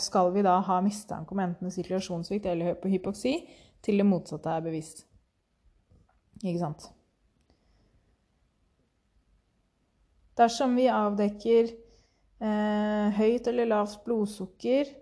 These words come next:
eller forgiftninger av noe slag, eh, så må vi iverksette målrettede tiltak umiddelbart. Ved lavt blodsukker, gi honning, smør honning på gommene eller,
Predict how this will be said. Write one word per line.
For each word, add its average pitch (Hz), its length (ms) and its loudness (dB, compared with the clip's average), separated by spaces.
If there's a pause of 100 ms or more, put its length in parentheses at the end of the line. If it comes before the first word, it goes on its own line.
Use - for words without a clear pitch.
(440)
eller 202 480 2
forgiftninger 202 840 0
av 196 140 0
noe 196 180 0
slag, 269 300 0 (640)
eh, 220 560 0
så 214 360 0 (360)
må 208 240 0
vi 196 140 0 (240)
iverksette 196 760 -2
målrettede 180 640 0
tiltak 185 580 -4 (120)
umiddelbart. 196 640 0 (640)
Ved 208 160 2
lavt 180 340 4
blodsukker, 196 640 -2 (400)
gi 208 460 0
honning, 214 760 0
smør 214 540 0
honning 190 360 0
på 202 120 -4
gommene 180 480 0
eller, 175 420 2